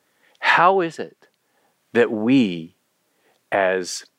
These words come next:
desperate sinners who need the grace of God to save us, we need a Savior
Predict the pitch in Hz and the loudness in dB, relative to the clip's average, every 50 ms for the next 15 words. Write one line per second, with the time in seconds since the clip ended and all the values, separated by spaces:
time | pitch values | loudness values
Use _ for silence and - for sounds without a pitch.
0 | _ _ _ _ _ _ - 98 90 127 127 143 147 - - - 147 135 120 - | _ _ _ _ _ _ -16 -6 0 0 2 0 0 -4 -6 -4 -4 -4 -4 -6
1 | _ _ _ _ _ - - - - 120 113 104 95 90 82 - - - - - | _ _ _ _ _ -18 -14 -8 -4 -4 -4 -2 -4 -6 -8 -12 -16 -20 -20 -20
2 | - _ _ _ _ _ _ _ - - - - - - - - - 147 139 131 | -20 _ _ _ _ _ _ _ -20 -20 -20 -20 -20 -14 -10 -2 2 4 4 4
3 | 123 120 120 120 - _ _ _ _ _ _ _ _ _ _ _ _ _ _ _ | 4 2 -4 -8 -14 _ _ _ _ _ _ _ _ _ _ _ _ _ _ _
4 | _ _ _ - 120 120 123 131 143 156 170 175 175 170 160 143 - - _ - | _ _ _ -6 -4 0 2 4 4 4 4 2 0 -2 -4 -8 -12 -8 _ -4
5 | 113 95 - - 110 120 135 135 - - 139 131 - - 110 107 101 107 104 95 | -4 -2 -2 0 2 2 0 0 -4 -6 -6 -8 -8 -8 -6 -4 -2 -2 0 -2
6 | 87 - - - - _ _ _ _ _ _ - - 101 - - - 107 101 101 | -4 -6 -8 -14 -20 _ _ _ _ _ _ -6 -4 -4 -2 -2 -2 0 0 -2
7 | 98 - 82 85 82 - - - - - _ _ _ _ _ _ _ _ _ _ | -2 -4 -6 -8 -10 -14 -16 -18 -18 -20 _ _ _ _ _ _ _ _ _ _
8 | - - 123 131 131 127 135 143 151 156 160 165 156 - - - - - - - | -2 0 0 2 2 2 4 4 4 6 4 4 2 0 -2 -4 -4 -2 0 0
9 | 127 131 131 117 - 110 104 104 - - | 2 2 0 -2 -4 -6 -6 -6 -8 -10